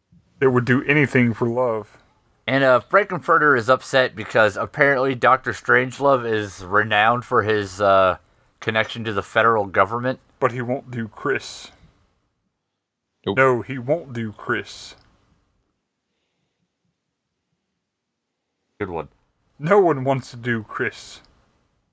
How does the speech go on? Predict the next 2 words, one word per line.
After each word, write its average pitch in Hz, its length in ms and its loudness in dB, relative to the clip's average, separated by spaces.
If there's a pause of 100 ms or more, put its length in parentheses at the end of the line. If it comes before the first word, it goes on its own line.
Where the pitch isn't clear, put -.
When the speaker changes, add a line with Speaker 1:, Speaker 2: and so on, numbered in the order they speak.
(960)
Speaker 3:
<laughs> - 440 -18 (3000)
Fair. 87 320 -4